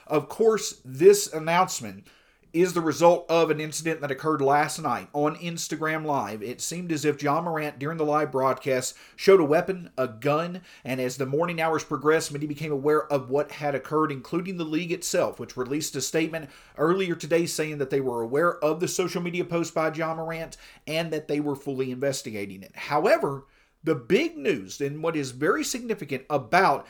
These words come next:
you know, the, you know, resulting two-game, uh, suspension is that that came directly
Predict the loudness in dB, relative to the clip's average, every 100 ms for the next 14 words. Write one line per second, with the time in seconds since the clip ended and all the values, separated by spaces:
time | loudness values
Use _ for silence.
0 | -16 -6 0 0 0 0 0 0 -6 -4
1 | -2 0 4 4 4 -2 -8 -10 -12 -6
2 | -4 -2 0 -2 -2 -8 -14 -20 -8 -2
3 | -2 -4 -2 0 0 -2 -10 -12 -18 -20
4 | _ -4 -2 -2 0 2 2 2 0 0
5 | 0 -4 -4 -4 -6 -10 -6 -2 -2 2
6 | 0 0 -6 -8